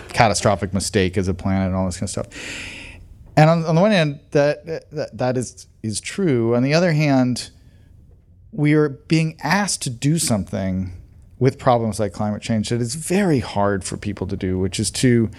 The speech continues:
uh, you know, imagine scenarios, ma-, imagine decisions we make today that will really have full impact, you know, in twenty years or thirty years or forty years. The big catastrophic crises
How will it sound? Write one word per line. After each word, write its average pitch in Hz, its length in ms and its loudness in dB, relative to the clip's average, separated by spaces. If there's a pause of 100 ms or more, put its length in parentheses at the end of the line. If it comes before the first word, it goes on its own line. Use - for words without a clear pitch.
(520)
uh, 131 120 4 (100)
you 127 100 2
know, 120 220 4
imagine 135 640 2
scenarios, 120 920 2
ma-, 143 120 -4
imagine 135 600 2 (680)
decisions 151 420 2
we 131 100 2
make 120 220 2
today 113 520 2
that 104 260 0
will 110 180 0
really 131 460 4
have 107 400 -2
full 123 320 -2
impact, 101 560 -2 (520)
you 110 120 -4
know, 98 260 -2
in 101 380 -4
twenty 104 280 -4
years 98 220 -4
or 98 60 -2
thirty 98 200 -2
years 98 200 -2
or 98 60 -2
forty 98 240 0
years. 95 200 2
The 98 140 2
big 127 560 2
catastrophic 117 640 0
crises 92 760 -6